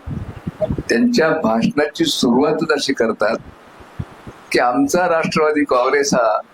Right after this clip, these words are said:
छत्रपती शाहू,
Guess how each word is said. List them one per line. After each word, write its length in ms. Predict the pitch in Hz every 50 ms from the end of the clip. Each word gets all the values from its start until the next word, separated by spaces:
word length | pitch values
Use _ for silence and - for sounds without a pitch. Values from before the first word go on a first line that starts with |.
| - - - - - - - - - - - - - - - - - - - - - - - - - - - - - - - - - - -
छत्रपती 500 | - 120 - 135 139 139 143 135 139 127
शाहू, 400 | 117 127 123 131 143 143 147 147